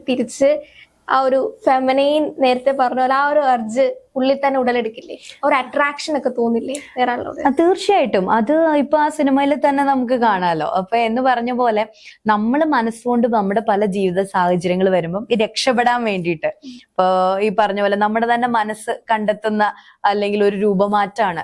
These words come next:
Speaker 2: ഇതൊക്കെ. വേ-, റെ-, ശരിക്കും ഒറിജിനലി നമ്മൾ അങ്ങനത്തെ വ്യക്തിയൊന്നും ആവില്ല. പലപ്പോഴും പലരും പറയാറില്ല, "സാഹചര്യങ്ങളാണ് എന്നെ ഇങ്ങനെ ആക്കിയതെന്നൊക്കെ"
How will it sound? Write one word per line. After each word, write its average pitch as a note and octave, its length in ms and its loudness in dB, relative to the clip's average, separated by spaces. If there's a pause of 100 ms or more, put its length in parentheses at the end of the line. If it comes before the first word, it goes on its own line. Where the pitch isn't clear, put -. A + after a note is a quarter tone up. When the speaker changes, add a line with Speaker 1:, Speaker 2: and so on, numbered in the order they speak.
Speaker 2:
ഇതൊക്കെ. E3 520 -4
വേ-, F#3+ 420 -2
റെ-, F#3+ 180 2
ശരിക്കും G3 640 -2
ഒറിജിനലി A#3 500 2
നമ്മൾ C4 280 0
അങ്ങനത്തെ A3 480 -2
വ്യക്തിയൊന്നും F#3+ 520 -2
ആവില്ല. D3+ 280 -2 (340)
പലപ്പോഴും G#3+ 420 0
പലരും A3+ 340 0
പറയാറില്ല, F#3 380 0
"സാഹചര്യങ്ങളാണ് G#3 920 0
എന്നെ F#3+ 180 -2
ഇങ്ങനെ F3+ 260 -2
ആക്കിയതെന്നൊക്കെ" E3+ 840 -4